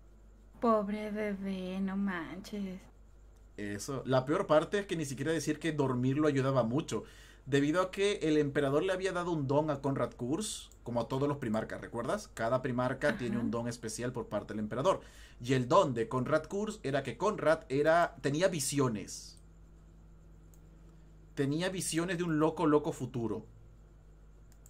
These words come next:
Speaker 2: Pero bastante chingón. Así que cada noche, cada vez que Conrad se iba a dormir, tenía visiones donde se veía a sí mismo ya bastante de adulto, portando una increíble armadura,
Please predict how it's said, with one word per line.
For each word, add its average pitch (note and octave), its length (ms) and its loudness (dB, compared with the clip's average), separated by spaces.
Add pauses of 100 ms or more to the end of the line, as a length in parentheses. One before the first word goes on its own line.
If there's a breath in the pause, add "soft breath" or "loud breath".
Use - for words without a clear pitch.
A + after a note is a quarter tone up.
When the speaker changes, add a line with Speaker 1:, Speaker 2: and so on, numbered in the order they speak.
(800)
Speaker 2:
Pero B2 160 -2
bastante B2+ 460 -2
chingón. A#2+ 580 -2 (1200 loud breath)
Así C#3 320 -2
que - 180 -2
cada F#3 280 4
noche, G3 480 -2
cada D3 260 2
vez E3+ 140 -4
que F3 160 -6
Conrad D#3 420 0
se - 180 -4
iba C3 180 2
a D3 40 4
dormir, D3+ 460 0 (340 loud breath)
tenía C#3+ 360 2
visiones C#3+ 800 0
donde A#2 240 -2
se A2+ 160 -4
veía B2 280 0
a - 20 -2
sí C#3 160 -4
mismo C#3 300 -2
ya C3+ 220 2
bastante B2+ 580 0
de B2+ 80 2
adulto, C#3 520 2
portando B2 440 -4
una C3+ 160 0
increíble B2 500 -2
armadura, B2+ 720 2